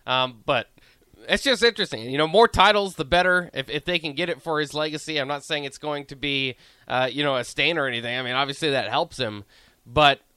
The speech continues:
just as, as far as winning your own titles with your franchise, he tried to do an O K C. He had, uh, as good a team as you could expect as far as young players there with, when Westbrook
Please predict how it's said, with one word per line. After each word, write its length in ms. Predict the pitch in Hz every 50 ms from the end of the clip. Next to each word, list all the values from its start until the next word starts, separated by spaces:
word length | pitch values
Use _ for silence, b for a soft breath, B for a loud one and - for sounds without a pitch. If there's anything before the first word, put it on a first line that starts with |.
| _ -
just 260 | 139 143 196 196 - 220
as, 260 | 196 180 160 135 -
as 240 | - 151 143 - -
far 240 | - 180 180 175
as 160 | 165 147 135 123
winning 360 | 135 160 185 202 190 180 175
your 160 | 160 156 165
own 160 | 175 170 147
titles 480 | - - 139 143 160 151 127 104 101 117
with 140 | 120 107 113
your 180 | 139 170 165
franchise, 460 | - - 139 147 156 151 - 107 110
he 80 | - -
tried 260 | - - 165 165 170
to 60 | 170
do 120 | 170 175 175
an 80 | 170
O 100 | 175 180 170
K 200 | - 185 175 170
C. 380 | - - 185 185 190 208 208 b b b b b b b _
He 100 | 131 139
had, 260 | 139 135 123 113 107 _ _ -
uh, 120 | - 123 113 78 85 -
as 220 | - 139 156 160 147
good 160 | - 180 160
a 60 | 143
team 280 | - - 175 170 170 165
as 120 | 151 131
you 80 | 151 139
could 180 | - 156 127
expect 480 | 135 127 - - - 170 165 143 - -
as 140 | 147 131 -
far 220 | - 160 151 147 143
as 200 | 135 123 - 76
young 260 | 135 131 151 165 170
players 400 | - - 151 160 156 156 151 -
there 180 | 160 156 156 156
with, 200 | 147 123 - -
when 240 | 69 104 127 123 127
Westbrook 480 | 135 151 151 - - _ 160 156 147